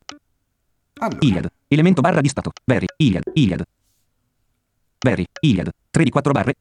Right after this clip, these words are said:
Speaker 2: potenza segnale.
Speaker 1: Qui sono sulla prima icona in alto a sinistra e mi dice Iliad e mi dà il segnale tre di quattro barre.
Speaker 2: Veri,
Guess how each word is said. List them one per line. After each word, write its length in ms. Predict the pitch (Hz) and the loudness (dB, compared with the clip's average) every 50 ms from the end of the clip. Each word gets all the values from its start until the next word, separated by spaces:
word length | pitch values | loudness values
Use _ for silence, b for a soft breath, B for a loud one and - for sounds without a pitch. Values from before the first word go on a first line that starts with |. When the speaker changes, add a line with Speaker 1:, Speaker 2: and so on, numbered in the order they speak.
| _ | _
Speaker 2:
potenza 300 | - - 160 190 190 - | -4 -2 0 0 2 2
segnale. 300 | 175 - 170 131 101 90 - _ _ _ _ _ _ _ _ _ _ _ _ _ _ _ | 2 2 2 2 2 0 -4 _ _ _ _ _ _ _ _ _ _ _ _ _ _ _
Speaker 1:
Qui 280 | - 247 269 262 - - | -6 -4 -4 -4 -4 -6
sono 300 | - - - 202 202 190 | -6 0 2 4 4 4
sulla 280 | 165 - - 180 180 160 | 2 0 0 0 0 2
prima 240 | - - 262 233 196 | 0 0 -2 -2 -2
icona 320 | 147 - 180 185 175 160 | -2 -2 -2 -2 0 0
in 60 | 151 | 0
alto 220 | 143 139 135 - 170 | 0 -2 -2 -4 -6
a 40 | 156 | -6
sinistra 400 | - 277 349 359 277 - - 180 | -6 -6 -6 -4 -4 -2 -2 -2
e 40 | |
mi 100 | 160 156 | 0 0
dice 280 | 143 143 135 - 151 - - | -2 -4 -4 -6 -8 -8 -6
Iliad 560 | 185 165 156 156 190 233 254 - - - - | -6 -4 -2 0 0 0 0 -2 -12 -14 -10
e 80 | - 190 | -6 -4
mi 120 | 175 175 | -4 -2
dà 240 | 165 165 160 156 - - | 2 2 2 0 0 -6
il 100 | 170 143 | -10 -10
segnale 560 | - - 151 151 147 139 135 135 135 135 - | -8 -8 -6 -4 -4 -2 -2 -2 -4 -4 -6
tre 260 | - 139 127 123 - - | -6 -6 -6 -6 -8 -10
di 120 | - 147 131 | -12 -10 -8
quattro 320 | - 139 131 135 139 123 | -4 -4 -6 -4 -6 -10
barre. 540 | 101 95 95 95 123 165 214 220 _ _ _ _ _ _ _ | -10 -10 -10 -10 -10 -10 -12 -12 _ _ _ _ _ _ _
Speaker 2:
Veri, 260 | - 127 - - 90 | -2 -2 0 -2 -4